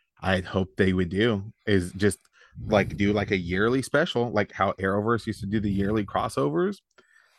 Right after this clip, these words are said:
Just do these yearly things, but, or, like, once every other year, whatever, or however, but just do it with, like, a different team or a different, you know.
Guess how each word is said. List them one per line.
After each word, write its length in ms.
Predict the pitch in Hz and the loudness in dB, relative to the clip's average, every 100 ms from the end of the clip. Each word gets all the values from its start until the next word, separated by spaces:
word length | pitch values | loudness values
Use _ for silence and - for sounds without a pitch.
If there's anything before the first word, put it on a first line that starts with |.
| - | 2
Just 220 | 104 92 | 2 4
do 180 | 107 110 | 4 6
these 240 | 107 92 | 6 4
yearly 320 | 101 120 127 | 0 2 0
things, 420 | 107 113 143 160 | 0 -2 0 -4
but, 280 | 127 107 98 | -2 0 0
or, 160 | - 107 | 2 2
like, 140 | 95 - | 2 -4
once 240 | 107 101 101 | 0 0 2
every 180 | 95 98 | 2 2
other 140 | 101 | 2
year, 160 | 104 107 | 0 0
whatever, 460 | 107 110 120 135 _ _ _ _ - | 0 0 -2 -6 _ _ _ _ -10
or 100 | 95 | -2
however, 360 | 101 104 107 - _ _ | 2 2 2 -4 _ _
but 220 | 98 104 | 0 2
just 320 | 104 101 - - - - - - - _ _ _ _ _ _ - - | 2 -2 -4 -16 -18 -20 -20 -20 -20 _ _ _ _ _ _ -18 0
do 200 | 107 123 | 6 8
it 140 | 123 | 8
with, 220 | 113 101 | 6 4
like, 160 | 104 95 | 2 0
a 100 | 104 | -2
different 420 | 92 104 - 95 | -2 -4 -4 -8
team 360 | - 104 95 95 | -4 -2 0 0
or 140 | 98 | 0
a 60 | 95 | 0
different, 480 | 95 101 - 98 - | -2 -4 -2 -4 -2
you 140 | 104 92 | -2 0
know. 400 | 90 82 - | 0 -4 -14